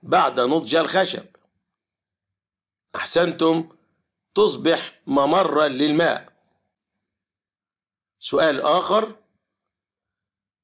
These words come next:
يوضح الشكل التالي مسار النقل لمسافات قصيرة بين الخلايا النباتية. مستعينا به أجب عن الأسئلة التالية.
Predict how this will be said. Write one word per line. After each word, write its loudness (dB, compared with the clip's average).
يوضح 0
الشكل -2
التالي 2
مسار 2
النقل 0
لمسافات 0
قصيرة 0
بين 2
الخلايا 0
النباتية. -2
مستعينا 0
به -2
أجب -2
عن -2
الأسئلة -2
التالية. -2